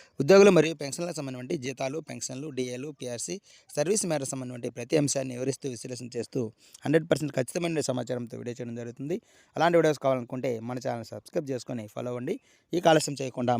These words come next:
మనం వీడియోలోకి వెళ్దాం. మనకి ప్రభుత్వం ఒక సర్క్యులర్ అయితే విడుదల చేసింది. అందులో ఈ మూడు అంశాలని డీడీఓలు కన్ఫర్మ్ చేసిన తర్వాత మాత్రమే మనకి డీడీఓలు ఈ శాలరీ బిల్ సబ్మిట్ చేయడానికి ఆప్షన్ అనేది ఎనేబుల్ కావడం జరుగుతుంది. అందులో వచ్చేసి జనవరి తర్వాత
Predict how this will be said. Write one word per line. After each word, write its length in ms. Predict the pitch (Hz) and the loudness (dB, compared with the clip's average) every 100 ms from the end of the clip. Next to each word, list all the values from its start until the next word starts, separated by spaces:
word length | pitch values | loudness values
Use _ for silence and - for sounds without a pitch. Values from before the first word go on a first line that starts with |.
| 120 | 0
మనం 120 | 120 | -2
వీడియోలోకి 360 | 120 127 117 113 | -2 0 0 -2
వెళ్దాం. 200 | 113 202 - _ _ _ _ _ _ _ - | -2 -2 -4 _ _ _ _ _ _ _ -6
మనకి 160 | 143 143 | -4 0
ప్రభుత్వం 340 | 147 165 170 151 | 2 2 4 2
ఒక 100 | 147 123 | 2 0
సర్క్యులర్ 340 | 131 120 156 139 | -2 -2 0 0
అయితే 180 | 127 131 | -2 -6
విడుదల 200 | 113 127 120 | -8 -8 -10
చేసింది. 360 | 113 113 170 330 _ _ _ 143 | -12 -8 -8 -8 _ _ _ -4
అందులో 240 | 156 151 117 117 143 | 0 2 0 -4 -2
ఈ 20 | 156 143 | 0 2
మూడు 200 | 170 185 | 2 4
అంశాలని 460 | 147 - 135 127 233 - _ - 135 | 2 0 -2 -2 -4 -8 _ -8 -2
డీడీఓలు 440 | 160 165 139 143 123 | 2 2 2 0 -2
కన్ఫర్మ్ 320 | 131 135 156 147 | -6 -2 -2 -2
చేసిన 200 | 135 - 123 | -6 -6 -6
తర్వాత 200 | 127 123 117 | -6 -6 -8
మాత్రమే 320 | 110 113 160 135 - - | -10 -6 -4 -4 -8 -12
మనకి 220 | 123 117 233 320 | -12 -8 -10 -8
డీడీఓలు 420 | 127 135 135 131 240 - _ _ 131 | -6 -2 -2 -2 -4 -8 _ _ -8
ఈ 40 | 123 - | -6 2
శాలరీ 280 | 143 151 139 | 2 4 0
బిల్ 160 | 135 127 | -2 -4
సబ్మిట్ 280 | 120 127 131 | -6 -6 -4
చేయడానికి 360 | 127 120 110 139 120 | -4 -4 -4 -4 -4
ఆప్షన్ 240 | - 117 | -4 -10
అనేది 220 | 113 131 254 - _ - | -4 -2 -2 -6 _ -8
ఎనేబుల్ 260 | 127 123 120 120 | -6 -4 -6 -6
కావడం 220 | 117 117 113 | -6 -8 -10
జరుగుతుంది. 380 | 107 - 110 - 120 | -14 -16 -16 -12 -8
అందులో 180 | 135 131 | -6 -6
వచ్చేసి 340 | 120 127 190 302 - - _ 123 | -6 -8 -6 -8 -8 -20 _ 0
జనవరి 320 | 151 196 196 160 | 4 6 4 4
తర్వాత 200 | 147 139 | 4 2